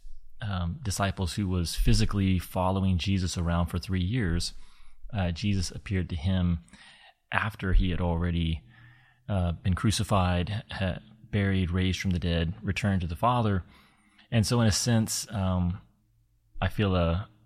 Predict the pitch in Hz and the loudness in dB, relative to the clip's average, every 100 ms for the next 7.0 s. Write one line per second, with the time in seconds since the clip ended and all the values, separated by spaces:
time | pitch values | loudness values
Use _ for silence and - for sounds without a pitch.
0 | _ _ _ _ - 95 - 104 95 101 | _ _ _ _ -4 -4 0 2 4 4
1 | 101 95 90 90 87 85 85 - - - | 4 2 2 0 0 -2 -4 -8 -16 -14
2 | - 98 90 - 92 85 87 110 92 104 | -4 -2 -2 0 2 4 2 -2 -2 0
3 | 95 107 95 85 98 90 98 92 - 101 | 0 2 0 2 0 0 -2 -4 -2 0
4 | 90 98 82 87 82 - _ _ _ - | 2 0 -2 -2 -4 -10 _ _ _ -12
5 | - 92 104 95 87 82 82 85 82 - | -8 -4 -2 0 0 0 -2 -2 -4 -2
6 | 92 87 90 87 87 90 92 85 85 | -2 0 -2 -4 -4 -2 -2 -2 -4